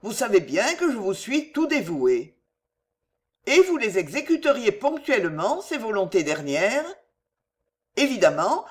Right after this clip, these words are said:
à moins qu'elles ne fussent en désaccord avec la loi. » « Je suis plus tranquille alors, » reprit-elle en lui serrant les deux mains. « Cher ami,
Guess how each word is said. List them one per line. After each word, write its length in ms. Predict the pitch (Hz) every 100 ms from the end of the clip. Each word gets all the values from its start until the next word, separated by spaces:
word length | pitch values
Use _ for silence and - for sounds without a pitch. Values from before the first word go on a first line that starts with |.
| -
à 100 | 214
moins 280 | 170 311 320
qu'elles 260 | 320 302 208
ne 80 | 180
fussent 420 | - 262 311 359
en 100 | 202
désaccord 540 | 156 214 240 - 208 285
avec 240 | 285 254
la 140 | 214 160
loi. » « 520 | 135 127 117 - _ _ _ _ _ _ _ _ _ _ -
Je 100 | 254
suis 180 | 233
plus 240 | - - 330
tranquille 460 | 339 233 269 320
alors, » 440 | 254 139 135 139 - _
reprit-elle 640 | - 254 220 196 170 220 311
en 80 |
lui 160 | 226 170
serrant 400 | - 240 214 277
les 140 | 302
deux 160 | 170 180
mains. « 340 | 135 120 104 - _ _ _ _ _ _
Cher 280 | - 285 226
ami, 420 | 170 165 262 370